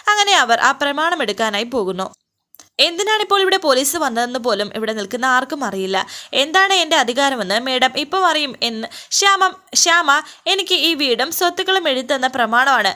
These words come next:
മമ്മി ഇപ്പോൾ കൊണ്ടുവരുമെന്ന്" ഐശ്വര്യ പറയുകയാണ്, വലിയ അഹങ്കാരത്തോടെ തന്നെ.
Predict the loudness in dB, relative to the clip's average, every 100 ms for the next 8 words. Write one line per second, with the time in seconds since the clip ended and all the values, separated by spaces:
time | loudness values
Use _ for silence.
0 | -6 -4 -2 2 0 2 0 2 0 0
1 | 0 0 0 -2 0 0 2 0 0 0
2 | -2 -2 -2 0 0 -2 -8 _ _ _
3 | _ _ 0 2 4 2 0 -4 0 0
4 | 0 0 0 -2 -4